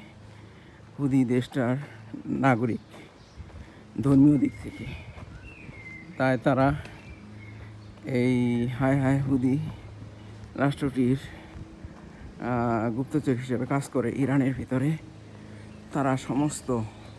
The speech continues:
সমস্ত প্রতিরক্ষা ব্যবস্থাকে, আহ, নিষ্ক্রিয় করে দিয়েছে। তারপরে এরা এই হায় হায় হুদিদের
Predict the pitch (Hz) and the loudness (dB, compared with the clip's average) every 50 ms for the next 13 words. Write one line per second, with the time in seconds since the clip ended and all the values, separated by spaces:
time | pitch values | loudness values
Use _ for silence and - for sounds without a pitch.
0 | - - - - - - - - - - - - - - - - - - - - | -18 -20 -20 -20 -20 -20 -20 -20 -20 -18 -18 -18 -18 -18 -18 -18 -18 -18 -16 -6
1 | - - 160 160 160 160 160 - - - - 143 139 139 147 143 - 143 131 123 | 2 6 6 8 8 6 4 2 -4 -4 2 4 4 4 4 2 2 0 0 2
2 | 151 143 143 139 - 156 123 127 131 131 139 143 - - 135 117 104 131 131 160 | 2 2 2 2 2 2 2 4 2 2 0 -2 -2 -4 -2 -2 0 0 0 0
3 | 165 - - - - - - - - - - - - - - - - - - - | -2 -4 -10 -16 -18 -18 -18 -20 -20 -20 -20 -20 -20 -20 -20 -20 -20 -20 -20 -18
4 | - - - 123 135 135 127 127 127 123 127 151 165 160 - - - 175 165 165 | -14 -6 -2 2 4 4 4 6 6 6 6 6 6 4 2 -2 2 4 4 4
5 | 160 160 147 139 117 104 120 113 110 104 - - - 131 127 - - - - - | 4 4 4 4 4 4 2 0 0 -2 -6 -10 -10 -12 -14 -14 -16 -20 -20 -20
6 | - - - - - - - - - - - - - - - - - - - - | -20 -20 -20 -20 -20 -20 -18 -18 -18 -18 -18 -18 -18 -18 -18 -18 -18 -18 -18 -14
7 | - - - 147 147 147 143 - 160 156 139 139 151 165 175 180 165 - - - | -4 0 4 4 4 4 2 2 2 4 4 4 4 2 2 0 -4 -6 -10 -14
8 | - - - - - - - - - - - - - - - - - - - - | -16 -16 -18 -18 -16 -16 -16 -16 -16 -16 -18 -18 -20 -18 -18 -18 -18 -18 -16 -10
9 | - - 135 143 143 143 139 135 113 110 123 131 127 117 120 117 127 135 143 139 | -2 2 4 6 6 6 6 4 2 2 2 2 2 2 0 0 0 2 2 4
10 | 139 147 143 139 143 139 131 135 131 139 127 131 127 131 | 4 4 4 4 2 2 2 2 2 2 2 2 2 0